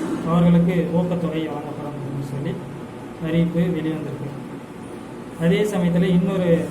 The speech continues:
மிக முக்கியமான ஒரு அறிவிப்பு என்னன்னு கேட்டிங்கன்னா, மாணவர்களுக்கு ஊக்கத்தொகை வழங்கப்படும் ஒவ்வொரு வகுப்பிற்கும் அப்படிங்கிற ஒரு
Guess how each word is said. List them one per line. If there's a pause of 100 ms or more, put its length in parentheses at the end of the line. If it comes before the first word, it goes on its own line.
(180)
மிக
முக்கியமான
ஒரு (420)
அறிவிப்பு
என்னன்னு
கேட்டிங்கன்னா, (1400)
மாணவர்களுக்கு (760)
ஊக்கத்தொகை
வழங்கப்படும் (400)
ஒவ்வொரு
வகுப்பிற்கும்
அப்படிங்கிற
ஒரு